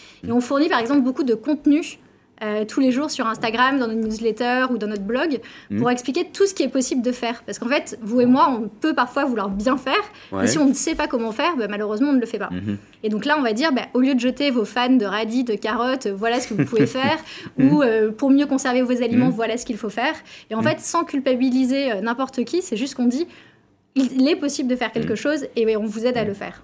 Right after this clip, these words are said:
Speaker 2: Alors, on est tous très attachés aujourd'hui à la préservation de notre, euh, environnement, parce qu'on a tous compris que le monde était fini,
Speaker 1: Mmh.
Speaker 2: au moins sur le plan géologique, hein, dans sa constitution, et que si on veut que la croissance soit infinie, il faudra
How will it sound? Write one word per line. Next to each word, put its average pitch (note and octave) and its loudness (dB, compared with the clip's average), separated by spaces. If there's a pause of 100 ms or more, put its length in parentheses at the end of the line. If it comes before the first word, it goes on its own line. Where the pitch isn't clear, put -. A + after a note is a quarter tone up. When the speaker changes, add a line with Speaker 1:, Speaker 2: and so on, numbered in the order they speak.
(140)
Speaker 2:
Alors, G2+ -2
on G#2+ 0
est A#2 2
tous D#3+ -6
très A#2+ -2
attachés A2 -2
aujourd'hui A#2+ 0
à A2 2
la F#2+ 0
préservation G2+ -2
de G#2+ 0
notre, F2 -4
euh, D#2+ -4
environnement, F#2+ 0 (500)
parce - -20
qu'on F#2+ -2
a G2 2
tous A2 -8
compris A2+ -2
que - -2 (280)
le F#2 4
monde A2 2
était F#2+ -2
fini, D#3 0 (200)
Speaker 1:
Mmh. C#4 -4 (140)
Speaker 2:
au - -4
moins G#2+ 2
sur - -4
le F2+ 0
plan G2+ 0
géologique, C3 2
hein, B2+ -4
dans F#2+ -8
sa - -6
constitution, A2+ -4
et G#2 0
que C3+ 4 (320)
si - 0
on B2 6
veut E3 6
que F#3 0
la A#2 2
croissance A#2+ 0
soit F#2+ 0 (180)
infinie, A#2+ 2 (460)
il - -14
faudra F#2+ 2